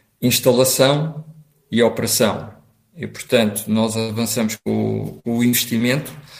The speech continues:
da instalação e depois quem ganha vai, eh, pagando um prémio pela utilização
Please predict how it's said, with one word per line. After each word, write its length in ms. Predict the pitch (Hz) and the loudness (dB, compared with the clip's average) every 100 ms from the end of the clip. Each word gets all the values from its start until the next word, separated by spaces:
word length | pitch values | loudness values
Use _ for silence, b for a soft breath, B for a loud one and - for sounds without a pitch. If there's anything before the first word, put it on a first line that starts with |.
| B _ | B _
da 120 | 117 | 0
instalação 880 | 117 117 120 120 127 135 143 170 - B B B B - - | 2 2 0 0 0 0 -2 -2 -10 B B B B -18 0
e 480 | 120 131 135 - - - | 4 4 2 -4 -16 -18
depois 640 | 113 127 - 123 123 - - _ _ | -4 -2 2 2 4 -2 -8 _ _
quem 500 | 139 131 120 107 104 - | 4 4 4 0 -4 -14
ganha 800 | 117 107 117 120 120 127 139 - - - - | -8 0 2 4 2 -2 -6 -10 -20 -20 -18
vai, 760 | 117 110 107 117 123 117 107 104 B B B B _ - | -10 -6 -2 4 4 4 2 -2 B B B B _ -2
eh, 140 | 110 | -2
pagando 540 | 110 127 127 127 113 - - - | 2 2 4 4 0 -6 -16 -6
um 120 | 123 | -6
prémio 500 | 120 - 127 117 120 | -2 2 4 2 0
pela 280 | 110 131 123 | -2 0 2
utilização 1120 | 131 131 131 120 110 117 - 117 113 107 110 | 2 2 0 -2 -2 -4 -2 0 0 -2 -6